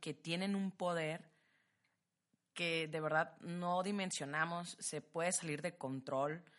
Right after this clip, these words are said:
O sea, de verdad había mucha gente que incluso comentaba de,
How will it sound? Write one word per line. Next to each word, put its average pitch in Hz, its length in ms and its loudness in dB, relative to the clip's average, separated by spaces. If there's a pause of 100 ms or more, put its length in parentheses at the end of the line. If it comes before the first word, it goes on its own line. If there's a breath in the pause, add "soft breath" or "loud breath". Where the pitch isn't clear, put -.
(200 loud breath)
O 156 120 -4
sea, 143 400 2
de 160 100 0
verdad 160 200 4
había 185 140 4
mucha 196 240 -2
gente 175 240 -8
que 175 80 -8
incluso 156 320 -6
comentaba 143 420 -2
de, 143 160 -2